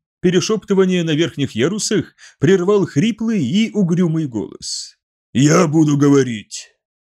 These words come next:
В ложе напротив Тысячи Сынов упала непроницаемая для взглядов пелена, и из-под сброшенного маскировочного плаща показалась могучая фигура. Наружу вышел воин с навощённой бородой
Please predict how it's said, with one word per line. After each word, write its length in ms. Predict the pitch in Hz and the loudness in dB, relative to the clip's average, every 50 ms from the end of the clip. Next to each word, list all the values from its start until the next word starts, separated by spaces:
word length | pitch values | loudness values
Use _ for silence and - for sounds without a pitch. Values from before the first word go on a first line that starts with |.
| _ - | _ -4
В 120 | 113 135 | 0 2
ложе 340 | 156 185 220 226 170 208 202 | 2 2 2 2 0 0 0
напротив 520 | 190 175 - 170 185 190 - 180 156 - | 0 -2 0 2 2 2 2 0 -4 -4
Тысячи 360 | - 185 - 170 147 - 147 | -2 -2 -2 -2 -2 -2 -2
Сынов 500 | 135 - - 131 135 170 190 190 180 - | -4 -2 -4 -4 -2 -2 0 -2 -2 0
упала 400 | 151 143 - - 214 220 226 226 | -2 -2 0 2 2 2 2 0
непроницаемая 920 | 214 214 202 - 190 190 190 185 147 - - 214 214 214 214 202 208 208 202 | -2 -2 -2 0 0 0 0 0 -2 -2 0 0 0 0 0 0 0 0 0
для 180 | 170 180 180 185 | 2 2 2 0
взглядов 480 | 160 143 147 156 185 180 180 170 - | 0 -2 -4 -4 -2 -2 -2 -2 -4
пелена, 480 | - - 175 180 208 196 185 143 85 - - _ _ - - - | -4 -4 -4 -2 -2 -2 -4 -6 -8 -10 -14 _ _ -20 -6 0
и 160 | 131 143 170 | 0 2 2
из-под 280 | 160 - - 170 165 123 | 0 0 -2 -2 -2 -2
сброшенного 640 | 117 123 143 156 180 165 - 170 156 151 151 147 151 | -2 -2 0 0 0 0 0 -2 -2 -2 -2 -2 -2
маскировочного 800 | 147 151 - - 156 151 156 151 147 143 - - 135 127 123 | -2 -2 -2 -2 0 0 0 0 0 -2 -4 -4 -4 -4 -4
плаща 540 | 113 - 123 120 113 - - - 170 190 190 | -2 -2 -2 -4 -2 -4 -4 -2 -2 -2 -2
показалась 680 | 185 180 165 - 190 165 131 208 214 214 214 202 - - | 0 -2 -2 0 0 0 0 0 -2 -2 -2 -4 -4 -2
могучая 600 | 180 185 170 147 160 147 - - 156 143 139 - | -2 -2 -2 -4 -6 -6 -6 -4 -2 -2 -2 -4
фигура. 540 | - 180 160 147 139 101 - 62 - - - _ _ _ _ _ _ _ _ _ - | -6 -8 -12 -10 -8 -10 -10 -10 -14 -16 -18 _ _ _ _ _ _ _ _ _ -2
Наружу 560 | 131 143 143 139 147 185 190 160 131 170 143 | 2 2 4 4 2 0 -2 -4 -4 -4 -4
вышел 300 | 139 185 175 - 185 180 170 151 | -4 -4 -2 -2 0 0 0 0
воин 360 | 139 190 214 214 202 190 175 | 0 -2 -2 -4 -4 -4 -4
с 120 | - - | -4 -4
навощённой 600 | 180 160 165 156 - - - 165 156 147 143 139 | -4 -2 -2 -2 -2 -2 -2 -2 -2 -2 -2 -2
бородой 640 | 117 120 113 117 110 95 120 165 185 160 110 92 | -2 -2 -2 -2 -2 -2 -2 -2 -2 -2 -4 -6